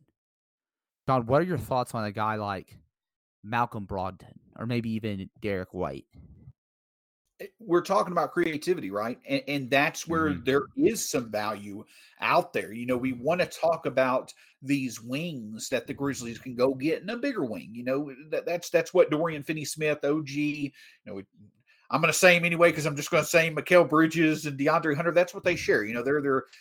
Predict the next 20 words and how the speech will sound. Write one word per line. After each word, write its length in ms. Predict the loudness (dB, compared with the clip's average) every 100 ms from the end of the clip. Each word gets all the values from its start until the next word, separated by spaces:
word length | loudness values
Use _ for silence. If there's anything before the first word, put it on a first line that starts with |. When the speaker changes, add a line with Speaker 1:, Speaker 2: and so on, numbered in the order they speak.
| _
Speaker 2:
six 340 | 2 4 4
seven, 240 | 4 2 2
six 260 | -4 0
eight, 180 | 2 2
six 280 | 0 -4 -2
nine 200 | -2 0
guys 280 | 0 0 -2
that 80 | -6
are 60 |
just 300 | -10 -12 -14
perfect, 540 | -2 2 2 -2 -12 _
clean, 500 | -16 -8 -8 -8 -10
ideal 420 | -10 -8 -4 -4
fits. 480 | -4 -2 -2 -2 -12 _ _ _ _ _ 4
But 100 | 4
if 100 | 8
they're 180 | 6
not 160 | 6 2
out 300 | 2 0 -4
there, 180 | -10